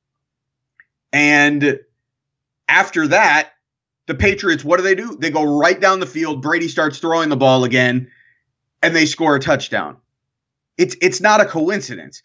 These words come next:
When the Patriots decided, "Okay, let's, or we gotta score another touchdown so we can feel a little bit more comfortable," they did it. They did whatever they wanted to in this game. And that,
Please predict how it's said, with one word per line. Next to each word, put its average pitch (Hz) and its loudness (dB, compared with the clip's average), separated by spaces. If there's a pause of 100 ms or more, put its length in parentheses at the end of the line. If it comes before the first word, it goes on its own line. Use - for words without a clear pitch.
(140)
When 165 -2
the 165 0
Patriots 202 0
decided, 160 0
"Okay, 143 0
let's, 135 -4 (260)
or 143 4
we 170 0
gotta 175 2
score 160 -4
another 147 -4
touchdown 123 -2
so 127 -6
we 127 -2
can 127 -6
feel 131 2 (160)
a 131 0
little 135 2
bit 127 0
more 131 2
comfortable," 117 -4 (180)
they 170 0
did 135 0
it. - -10 (180)
They 190 2
did 214 -2
whatever 156 4
they 120 -4
wanted 123 0
to 98 -8
in 98 -10
this 98 -8
game. 69 -10 (400)
And 123 2 (1200)
that, 202 2